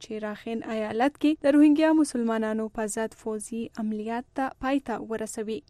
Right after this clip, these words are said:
ښاغلي زیاته کړه چې په راخین ایالت کې د روهینګیا مسلمانانو په ضد امنیتي ځواکونو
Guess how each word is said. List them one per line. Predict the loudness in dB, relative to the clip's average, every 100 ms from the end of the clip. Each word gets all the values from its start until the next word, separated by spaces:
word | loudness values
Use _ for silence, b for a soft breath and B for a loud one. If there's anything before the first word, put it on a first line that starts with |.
| -18 -10
ښاغلي | -8 -8 -8 -8
زیاته | -8 -8 -6
کړه | -6 -6 -6
چې | 0 2
په | 2
راخین | 0 0 -4 -2 -4
ایالت | -2 -4 -6 -10
کې | -8
د | -6
روهینګیا | -6 -8 -8 -8 -8
مسلمانانو | -10 -8 -6 -6 -6 -8 -8 -10
په | -8
ضد | -4 -4 -4 -6 -6 _ -6
امنیتي | -4 -4 -6 -6 -6
ځواکونو | -8 -10 -2 2 2